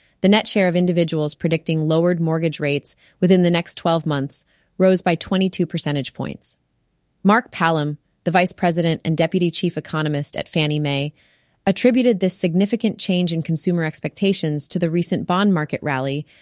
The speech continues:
and the notable decrease in thirty-year mortgage rates.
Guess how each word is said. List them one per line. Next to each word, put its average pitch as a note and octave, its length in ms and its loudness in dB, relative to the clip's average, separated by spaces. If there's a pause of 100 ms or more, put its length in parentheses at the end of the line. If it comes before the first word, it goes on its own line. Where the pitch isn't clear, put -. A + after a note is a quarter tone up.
(340)
and G3+ 120 4
the G3+ 60 6
notable G#3+ 420 4
decrease F3+ 540 0
in E3+ 180 0
thirty-year E3 460 0
mortgage D3+ 380 -4
rates. - 440 -10